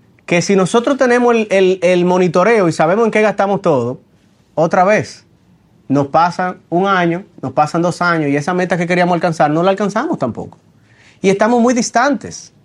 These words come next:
A veces me he sentado con personas de, que son mayores, eh, de edad avanzada, y me dicen, "Mira, yo desaproveché tal oportunidad, mira, yo desaproveché tal oportunidad. En el año tal, mira, yo tuve esta oportunidad y realmente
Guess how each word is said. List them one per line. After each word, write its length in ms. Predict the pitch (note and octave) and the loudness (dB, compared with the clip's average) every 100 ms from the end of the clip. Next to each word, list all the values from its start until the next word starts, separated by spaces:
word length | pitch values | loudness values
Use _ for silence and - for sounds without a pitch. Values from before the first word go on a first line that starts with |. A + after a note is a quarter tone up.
| _ _ _ _ _ _ _ _ | _ _ _ _ _ _ _ _
A 120 | D#3+ | 0
veces 280 | F#3 A3+ A#3 | 2 2 0
me 140 | G#3+ | 0
he 40 | G#3 | 0
sentado 400 | G#3+ G#3 G3 G3 | 0 2 0 0
con 140 | F#3+ | -2
personas 580 | F#3 F3 F#3 D#3 D3+ - - | -2 -2 0 0 -2 -8 -10
de, 480 | B2+ C#3 C3+ C3+ - | -2 0 0 -4 -6
que 120 | B2+ | -6
son 260 | C#3 F3 F3+ | -2 0 0
mayores, 640 | F3+ G#3+ G#3+ E3+ F3 - _ _ _ _ | 2 2 2 0 -6 -16 _ _ _ _
eh, 520 | B2 A#2+ A#2 A2+ G#2 A2 | -6 -4 -4 -6 -8 -12
de 180 | B2 B2 | -8 -2
edad 120 | C#3 | 2
avanzada, 560 | D#3+ F#3 F3 G3+ F3+ E3 | 2 2 2 2 2 2
y 60 | D#3+ | 0
me 80 | D#3 | 0
dicen, 440 | F#3+ G3 F3+ E3+ - _ _ _ | 0 0 -2 -2 -8 _ _ _
"Mira, 280 | F3+ A3 F#3 | 0 2 2
yo 140 | E3+ | 0
desaproveché 600 | G3+ G3+ F#3 F3 D#3+ F3 | 0 0 0 -2 -2 -2
tal 160 | E3 E3 | 0 0
oportunidad, 680 | E3 D#3 D3+ C#3+ B2+ C3+ C3 | 0 -4 -4 -4 0 0 0
mira, 240 | F#3 G3+ | -2 -2
yo 120 | F3 | -4
desaproveché 520 | A3 G#3+ F#3+ F3+ D#3+ E3 | -4 -4 -4 -6 -4 -2
tal 160 | D#3+ | -2
oportunidad. 680 | D#3+ D#3 D3+ D3 C3 C#3 C3 - - - | -2 -4 -4 -4 -2 -2 -4 -10 -20 -4
En 140 | D#3 | -2
el 100 | F3+ | 2
año 280 | G3+ C4+ A#3+ | 2 2 0
tal, 300 | - A#3 G#3 | 2 2 2
mira, 200 | G3 G#3+ | 0 0
yo 140 | F#3+ F#3+ | 0 0
tuve 160 | A3+ | 0
esta 120 | G#3+ G#3 | 0 -2
oportunidad 720 | G3 G3 F#3+ D#3+ F3 F3 D#3 | -4 -4 -2 0 2 2 0
y 180 | C#3+ | -2
realmente 760 | C#3 D3+ F3+ F3 F#3+ F3 D#3+ - | -2 0 0 0 -2 -2 -4 -6